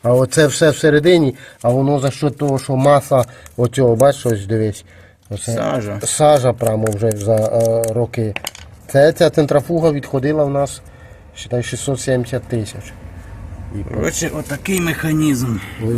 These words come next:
Speaker 2: Отакі
Speaker 1: да.
Speaker 2: тарілочки всередині такого. Ця, що верхня закриває їх всіх, отака, і отакий вигляд має.
Speaker 1: От і вони,
Speaker 2: Ну.
Speaker 1: ось такі тарілочки, вони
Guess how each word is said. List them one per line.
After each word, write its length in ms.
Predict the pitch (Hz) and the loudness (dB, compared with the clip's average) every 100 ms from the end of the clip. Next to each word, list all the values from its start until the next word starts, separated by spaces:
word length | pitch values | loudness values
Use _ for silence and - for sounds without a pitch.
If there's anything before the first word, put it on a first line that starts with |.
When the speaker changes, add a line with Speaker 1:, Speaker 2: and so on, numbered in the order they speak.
| 131 | 2
Speaker 2:
Отакі 280 | 151 147 139 | 2 2 0
Speaker 1:
да. 60 | |
Speaker 2:
тарілочки 520 | 139 135 131 123 - 120 | 2 0 0 -2 -6 -8
всередині 460 | - 123 147 156 | -6 -4 -2 -2
такого. 440 | 135 120 165 156 151 - - - | -4 -6 -6 -6 -10 -14 -20 -16
Ця, 260 | - 131 131 120 107 | -6 -2 -2 -4 -8
що 100 | 131 | -4
верхня 400 | 127 143 131 123 | -2 -2 -2 -6
закриває 760 | 117 101 120 127 131 123 120 117 120 | -6 -6 -6 -2 -2 0 -2 -4 -6
їх 200 | 127 110 | -6 -6
всіх, 340 | - 123 123 | -8 -8 -8
отака, 460 | 117 123 - 117 107 117 | -8 -8 -6 -6 -6 -6
і 40 | |
отакий 320 | 120 - 123 | -8 -6 -6
вигляд 300 | 113 110 104 107 | -4 -4 -4 -4
має. 200 | 104 - - - - - 165 | -4 -4 -6 -6 -8 -6 -6
Speaker 1:
От 280 | 185 - | -6 -6
і 40 | 180 | -4
вони, 420 | 170 165 165 156 - - - | -4 -2 -2 -4 -6 -8 -4
Speaker 2:
Ну. 100 | - | -4
Speaker 1:
ось 420 | 135 139 - - | -4 -6 -8 -6
такі 140 | - | -4
тарілочки, 540 | 127 123 120 113 - 101 | -2 -2 -2 -6 -6 -6
вони 220 | 104 | -4